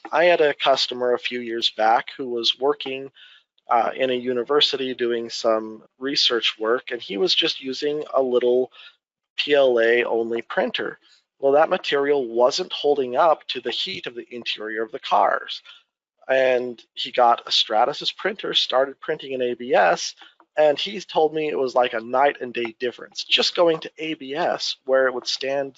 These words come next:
the heat of the interior of the car. And that's just stuck with me. So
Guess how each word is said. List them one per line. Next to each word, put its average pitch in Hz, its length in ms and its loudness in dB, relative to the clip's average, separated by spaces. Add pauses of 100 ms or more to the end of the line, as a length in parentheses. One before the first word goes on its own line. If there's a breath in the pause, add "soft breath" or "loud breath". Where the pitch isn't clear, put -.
(120)
the 117 240 4
heat 170 340 -6
of 131 100 -4
the 123 140 -8
interior 117 460 -8
of 104 80 -6
the 113 100 -10
car. - 440 0 (440 loud breath)
And 147 200 2
that's 190 320 4
just - 240 0
stuck - 320 2 (100)
with 120 260 -6
me. - 200 -20 (400 soft breath)
So 147 680 4